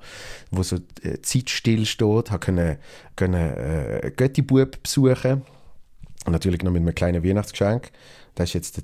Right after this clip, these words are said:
zwei, eine ganz gute Phase hat er. Nämlich, äh, natürlich hat er nicht Hallo gesagt oder so, er hat nur das Geschenk gesehen und einfach «Danke» und hat es genommen.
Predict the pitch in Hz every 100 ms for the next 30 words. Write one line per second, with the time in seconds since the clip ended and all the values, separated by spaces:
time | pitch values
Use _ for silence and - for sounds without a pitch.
0 | - - 90 85 82 107 196 214 - 90
1 | 87 - 101 127 123 113 110 - 90 92
2 | 117 107 101 127 143 - - - - -
3 | 104 104 104 - 82 101 92 - - -
4 | - - - - 101 92 110 107 107 98
5 | 107 104 110 113 - 104 110 113 107 107
6 | 120 101 113 - 104 104 - 135 120 104
7 | - - - - 151 160 160 131 127 -
8 | - 92 90 - - 107 170